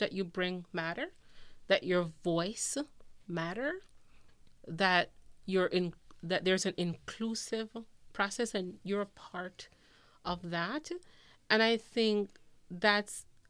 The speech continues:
that helps students to come out in the classroom and, um, and be, and feel safe to present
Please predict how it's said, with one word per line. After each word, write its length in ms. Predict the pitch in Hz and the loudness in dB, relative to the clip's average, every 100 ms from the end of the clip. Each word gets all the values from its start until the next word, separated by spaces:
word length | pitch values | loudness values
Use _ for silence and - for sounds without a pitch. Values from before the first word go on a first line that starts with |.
| - | 2
that 180 | 208 196 - | 4 4 2
helps 200 | 214 202 | 0 0
students 400 | - 202 190 - | -6 -4 -4 -4
to 80 | 185 | -8
come 420 | - - 202 185 - - | -8 -8 -8 -10 -10 -4
out 260 | 175 185 | -4 -2
in 80 | 190 | -6
the 80 | 175 - | -6 -6
classroom 560 | 175 165 - - 233 330 - - - - _ - | -4 -2 -4 -6 -4 -6 -8 -20 -20 -20 _ 2
and, 420 | 185 180 180 170 | 2 2 -2 2
um, 500 | 175 170 165 165 170 - _ _ | 4 4 0 -4 -10 -16 _ _
and 140 | 190 185 170 | 2 2 -2
be, 260 | 185 185 | -2 -2
and 160 | - 180 | -2 -4
feel 240 | - 220 | 0 -2
safe 460 | 196 - 170 143 156 - _ - _ _ | 0 -2 0 -2 -6 -14 _ -20 _ _
to 520 | - 220 190 180 170 - | -4 -2 0 -2 -4 -4
present 640 | - 175 170 160 156 - | -2 0 0 0 -2 -6